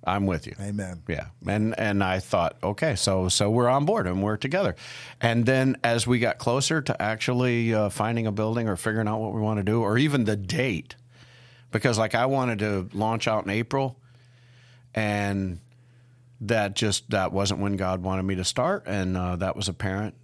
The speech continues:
Speaker 1: But, uh, this is about the same time now that we had this prayer in the dining room. So to catch y'all up, that's where we're at. So we, I thought we were starting a church together, and Abraham goes, "I gotta stay."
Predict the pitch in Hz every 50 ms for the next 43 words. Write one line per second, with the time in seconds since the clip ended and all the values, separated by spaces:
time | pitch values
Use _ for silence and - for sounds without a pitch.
0 | - - - 95 92 90 90 - - - - - _ - - - - 95 90 87
1 | 85 82 80 80 - - - _ _ _ _ _ _ _ _ _ - - 123 -
2 | - 120 101 104 104 113 110 110 - 104 92 - - 127 127 143 156 - 131 110
3 | 101 101 101 98 98 95 90 - 92 95 104 101 98 95 95 - - - - -
4 | 139 127 110 92 90 92 95 - - - - - - - - - 113 104 104 95
5 | 120 113 117 113 104 92 85 80 85 - 98 101 - - 127 113 - - 120 107
6 | 104 101 101 - - 131 120 104 - - - - - - - - - - - 143
7 | 156 160 - 190 196 190 190 190 175 175 151 95 - - 117 110 110 113 131 139
8 | 139 143 - 110 120 123 - - 156 - 110 123 120 120 110 - - 120 127 123
9 | 120 113 104 - - 131 131 120 - - 95 98 95 90 95 95 95 101 104 98
10 | 101 98 101 95 95 92 98 90 87 85 - - - - - - - - - -
11 | - - - - - - - - - - - - - 78 78 78 82 92 104 104
12 | 107 104 104 107 - - - 143 139 101